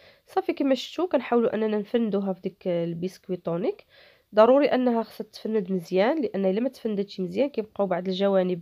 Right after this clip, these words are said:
آه، ما فيهمش داك البسكوي، كيجي الشكل ديالها خايب شويه. هنا كما كتشوفوا كنحاول انني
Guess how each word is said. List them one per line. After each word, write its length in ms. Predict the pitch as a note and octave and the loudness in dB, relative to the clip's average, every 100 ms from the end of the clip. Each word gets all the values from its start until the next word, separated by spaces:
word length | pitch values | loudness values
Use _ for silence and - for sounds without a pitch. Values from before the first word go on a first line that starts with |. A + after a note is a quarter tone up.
| F3 | -4
آه، 380 | E3+ E3 D#3+ E3 _ - _ _ | -4 -4 -8 -10 _ -20 _ _
ما 100 | F#3 | -6
فيهمش 400 | F#3+ G3+ G#3+ - | -2 -2 -2 -4
داك 180 | G3 F#3 | -6 -4
البسكوي، 640 | E3+ E3 - - A3+ F#4 _ _ _ | -6 -8 -12 -6 -4 -4 _ _ _
كيجي 180 | - G#3 | -8 -6
الشكل 340 | G#3 - G#3+ F#3 | -4 -6 -4 -2
ديالها 260 | F#3 F#3 | 0 0
خايب 300 | F#3 F#3+ F#3 | -2 -4 -4
شويه. 480 | - F3+ E3+ F#3 E4 _ _ _ - | -6 -10 -6 -6 -6 _ _ _ -6
هنا 120 | G#3 | -4
كما 240 | G#3+ A3 G3+ | -2 -2 -2
كتشوفوا 480 | G3+ - G3 F#3+ D4 | -6 -6 -8 -4 -4
كنحاول 460 | G3+ G3 G#3+ G#3+ | -4 -4 -2 -2
انني 580 | - F#3+ F#3 F#3 F3 | -2 -2 -2 -2 -4